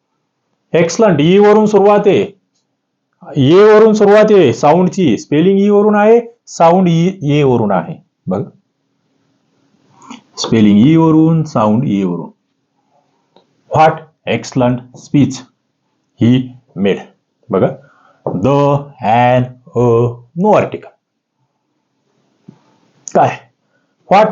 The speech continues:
a, नाही, an. काय? What an excellent sca-, speech. What an excellent speech.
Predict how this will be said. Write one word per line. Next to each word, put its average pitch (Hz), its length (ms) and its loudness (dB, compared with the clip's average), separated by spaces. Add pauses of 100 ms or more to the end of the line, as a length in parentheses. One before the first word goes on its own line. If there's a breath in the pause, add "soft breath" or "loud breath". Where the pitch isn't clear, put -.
(320)
a, 269 380 4 (1120)
नाही, 120 320 -2 (360)
an. 151 500 0 (280)
काय? - 160 -8 (320 soft breath)
What 202 120 0
an 240 120 4
excellent 208 480 0
sca-, 104 600 -6
speech. - 440 -14 (1200)
What 120 160 0 (400)
an 101 240 -2 (280)
excellent 92 540 -6
speech. - 560 -14